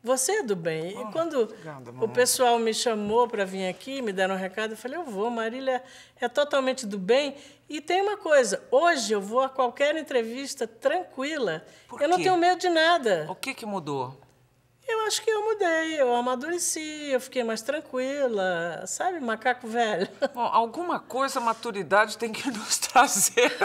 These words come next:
Speaker 2: não é de muito bom?
Speaker 1: Pois é, pelo menos isso.
Speaker 2: Envelhecer é, é a única palavra que a gente tem aí, é,
Speaker 1: Ah.
Speaker 2: tem sido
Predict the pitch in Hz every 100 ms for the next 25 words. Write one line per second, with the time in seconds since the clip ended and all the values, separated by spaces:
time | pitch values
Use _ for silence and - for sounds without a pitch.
0 | - 202 233 - 202 - 220 - 208 185
1 | 180 208 311 214 302 349 - 277 226 -
2 | - - - - - - - - - 320
3 | 339 311 311 339 349 277 285 294 - 226
4 | 208 - - 247 214 220 190 - - 220
5 | 208 190 - - _ _ - - _ _
6 | - - - 131 107 175 170 185 185 175
7 | 135 127 127 123 135 127 - 127 107 107
8 | 143 - - _ - - 180 _ - 165
9 | 233 220 190 - - 220 214 156 160